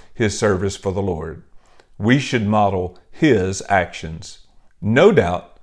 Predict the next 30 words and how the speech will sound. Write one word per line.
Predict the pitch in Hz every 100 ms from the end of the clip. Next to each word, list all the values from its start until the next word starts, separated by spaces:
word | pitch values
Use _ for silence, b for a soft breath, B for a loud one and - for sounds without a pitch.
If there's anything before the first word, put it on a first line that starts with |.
| - -
Paul | 147 135 -
preached | - 170 202 -
that | 120 107
Jesus | 104 131 95 87 90 -
is | 110 101
the | 117
King | 117 113
of | 120 120
Kings | 127 87 85 95
and | 117 117
will | 113
one | 110 143 208
day | 110 101
establish | - 110 - 113 104 95 -
his | 208 -
throne | 104 87 98
on | 107 123
earth, | - 101 90 - - _ _ _ _ _ -
but | 117 -
never | 131 220 196 107
did | 101 98
he | 107
indicate | 107 127 196 165 - 90 -
that | 107 123
he | 123
wanted | 117 156 180 135
to | 131
overthrow | 113 104 101 - 175 156 104
Roman | 110 104 107 135
rule. | 180 170 - 107